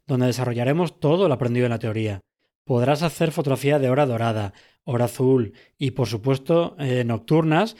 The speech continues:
en un paisaje espectacular de alta montaña. Aunque es de alta montaña, el paseo que hay que dar hasta llegar a ese punto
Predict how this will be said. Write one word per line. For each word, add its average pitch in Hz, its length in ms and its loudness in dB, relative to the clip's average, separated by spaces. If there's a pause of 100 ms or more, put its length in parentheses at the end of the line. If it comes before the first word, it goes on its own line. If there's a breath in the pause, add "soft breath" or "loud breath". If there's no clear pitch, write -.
(180 loud breath)
en 127 160 -2
un 123 100 2
paisaje 135 540 -2
espectacular 127 960 -2
de 110 340 -6
alta 113 240 -2
montaña. 147 560 0 (680 loud breath)
Aunque 135 260 0
es 139 60 0
de 165 60 2
alta 151 160 2
montaña, 170 560 2
el 123 540 0
paseo 156 440 2
que 151 100 2
hay 143 60 2
que 143 160 0
dar 147 260 2
hasta 117 260 -8
llegar 117 160 -2
a - 20 2
ese 127 160 -2
punto 143 380 0